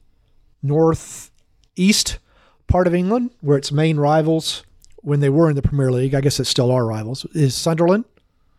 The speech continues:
Uh, it's, it's a fantastic opportunity for Darren to get to go home to England. He's originally from Oxford.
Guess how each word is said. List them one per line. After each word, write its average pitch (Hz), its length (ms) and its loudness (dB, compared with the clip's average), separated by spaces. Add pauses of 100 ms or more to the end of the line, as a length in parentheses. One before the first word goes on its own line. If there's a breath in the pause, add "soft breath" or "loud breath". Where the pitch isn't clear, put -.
(520)
Uh, 151 280 2
it's, - 280 -2
it's 190 180 0
a 180 60 0
fantastic 202 720 0
opportunity 151 580 0
for 143 160 -2
Darren 147 360 2
to 135 60 -2
get 147 140 -2
to 147 60 -4
go 139 160 2
home 139 460 0
to 131 120 -4
England. 147 360 2
He's 135 240 -4
originally 143 480 2
from 135 280 -4
Oxford. 139 500 0